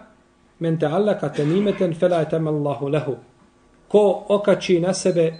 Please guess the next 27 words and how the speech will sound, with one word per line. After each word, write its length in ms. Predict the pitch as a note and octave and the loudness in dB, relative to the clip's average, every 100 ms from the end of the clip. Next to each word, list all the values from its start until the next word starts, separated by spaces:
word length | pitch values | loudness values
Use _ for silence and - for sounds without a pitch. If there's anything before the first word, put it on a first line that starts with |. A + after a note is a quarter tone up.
| - _ _ _ - | -16 _ _ _ -6
hamailiju, 680 | D#3 D#3+ D#3 E3 E3 G#3 A#3 - _ _ _ _ _ _ _ _ _ _ _ _ _ | 0 2 4 4 4 2 -2 -12 _ _ _ _ _ _ _ _ _ _ _ _ _
Allah 500 | F3+ F#3+ F3+ D#3+ D#3 | 0 2 2 0 -2
mu 140 | F3 - D#3+ | -6 -6 -2
ne 100 | D#3 | -2
upotpunio. 680 | D3 D#3 - - A#2+ G#2+ A2 - - | 2 0 -2 -8 -10 -10 -14 -20 -12
Jer 120 | C3+ | -8
temime 420 | - D3 E3 F#3 | -4 0 2 2
je 60 | F3+ | 2
došlo 340 | E3+ D#3 E3+ | 0 0 2
od 160 | E3 D3 | 2 2
glagola 420 | D3 D#3 D#3+ D3+ | 0 0 2 0
temme, 520 | D3 D#3+ C#3+ A2+ A2 | 0 0 0 -4 -8
je 100 | A2+ | -10
timmu, 440 | - D#3+ F3 G3 G3 | -4 -2 0 0 -2
što 160 | - | -4
znači 280 | D#3 E3+ F3 | -4 -4 -4
upotpuniti. 600 | E3 E3+ E3 - A2+ G#2+ | 0 -2 -2 -8 -12 -10
Kaže, 220 | B2 C#3 | -6 -6
pa 120 | C#3 C#3 | -4 -4
Allah 320 | D3 D#3+ D3+ | -2 -2 -2
mu 120 | E3 | -2
ne, 120 | E3 F3 | -4 -4
ne 100 | E3+ | -4
upotpunio. 640 | E3 F3 E3+ - B2 A2+ | -2 -2 -4 -8 -10 -8
Znači, 280 | B2+ C#3+ C#3 | -10 -8 -8
bio 220 | D#3 F3+ | 2 2
nagrađen 600 | D#3+ E3+ G3 F#3+ G3+ A#3+ | 2 2 4 4 4 2